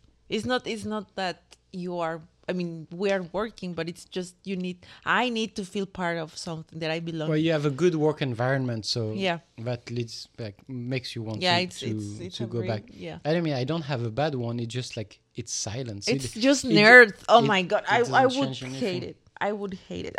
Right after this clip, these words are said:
Speaker 1: I mean, sometimes when I am super focused on what I am doing,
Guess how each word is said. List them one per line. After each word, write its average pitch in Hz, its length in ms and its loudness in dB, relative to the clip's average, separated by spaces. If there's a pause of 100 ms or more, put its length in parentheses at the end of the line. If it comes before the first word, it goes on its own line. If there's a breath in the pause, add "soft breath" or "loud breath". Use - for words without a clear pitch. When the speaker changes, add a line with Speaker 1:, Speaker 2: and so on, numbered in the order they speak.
Speaker 1:
I - 40 6
mean, 233 180 0 (300 loud breath)
sometimes 285 640 0
when 247 160 2
I 240 80 2 (100)
am 311 80 -4
super 233 760 -2
focused 196 420 -6
on 185 100 -6
what 175 160 -2
I 175 60 -2 (120)
am 180 120 -4
doing, 214 440 -6